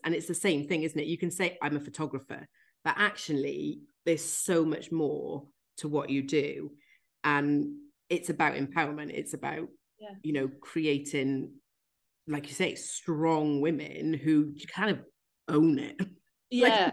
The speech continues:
Speaker 2: absolutely.
Speaker 1: yeah, and just knowing that's a small part of it is always a,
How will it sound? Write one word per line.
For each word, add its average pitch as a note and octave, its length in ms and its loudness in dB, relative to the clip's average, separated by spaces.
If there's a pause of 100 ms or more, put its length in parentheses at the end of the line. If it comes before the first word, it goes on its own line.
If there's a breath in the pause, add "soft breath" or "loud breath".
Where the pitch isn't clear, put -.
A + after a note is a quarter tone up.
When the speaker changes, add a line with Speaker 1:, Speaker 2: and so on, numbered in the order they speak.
(160)
Speaker 2:
absolutely. F#3 720 2
Speaker 1:
yeah, D#3+ 300 0
and F#3 180 4
just F3+ 160 4
knowing E3 320 6
that's D#3 180 -2
a D#3 60 -6
small D#3+ 420 0
part D3+ 320 -4
of C3 120 -10
it C3+ 100 -10
is C3+ 220 -4
always C3 300 -2
a, C3 220 -4